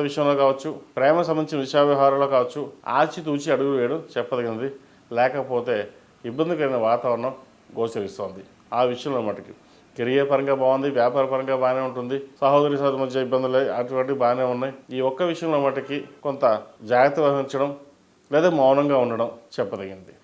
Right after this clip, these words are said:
ఈ సినీ పరిశ్రమ ఉన్న వారికి చక్కగా ఉంది. టెక్నీషియన్స్, కింద స్థాయి ఉద్యోగస్తులకి చాలా అనుకూలంగా ఉంటుంది. గడిచిన కొన్ని వారాల కంటే కూడా ఈ వారం కొంతవరకు ఈ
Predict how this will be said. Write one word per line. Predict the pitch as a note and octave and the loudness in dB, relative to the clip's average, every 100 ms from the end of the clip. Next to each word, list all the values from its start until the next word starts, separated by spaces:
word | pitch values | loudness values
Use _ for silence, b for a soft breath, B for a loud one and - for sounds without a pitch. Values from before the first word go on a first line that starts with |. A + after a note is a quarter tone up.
| C3 | -8
ఈ | B2 | -6
సినీ | C#3+ D3 D#3 | -4 -2 0
పరిశ్రమ | D3 C#3 D3+ | 0 0 -4
ఉన్న | C3+ | -2
వారికి | C3+ C3+ | -2 -4
చక్కగా | B2+ C3+ C#3 C3+ | -8 -2 0 0
ఉంది. | C#3 C#3 - _ _ _ | -2 -4 -10 _ _ _
టెక్నీషియన్స్, | B2 B2 C#3 C3 C3+ C3+ - - | -4 -2 -4 -4 -6 -6 -12 -6
కింద | C#3 C#3+ | -2 0
స్థాయి | D3 C3+ | 2 0
ఉద్యోగస్తులకి | B2+ C3 C3 B2+ B2 A#2 B2 - - - | 0 0 -2 -2 -8 -8 -12 -12 -20 -4
చాలా | B2+ A#2 | -2 -2
అనుకూలంగా | B2 C#3 C#3 B2+ A#2+ | -2 -2 0 0 -2
ఉంటుంది. | A#2 A#2 C3 - - C3 | -2 -6 -8 -12 -2 2
గడిచిన | C#3+ D3 D3+ | 2 0 -2
కొన్ని | C#3+ C#3 | -2 4
వారాల | C3+ C#3+ D3 | 4 4 2
కంటే | C#3+ C3+ C3+ | -2 -4 -2
కూడా | C3 G#2+ B B B C3 | 0 0 B B B -2
ఈ | B2+ | 2
వారం | C#3+ C#3 | 2 2
కొంతవరకు | C3 B2+ B2+ C3+ C3 A#2 B B | -2 0 0 0 -6 -8 B B
ఈ | - | -8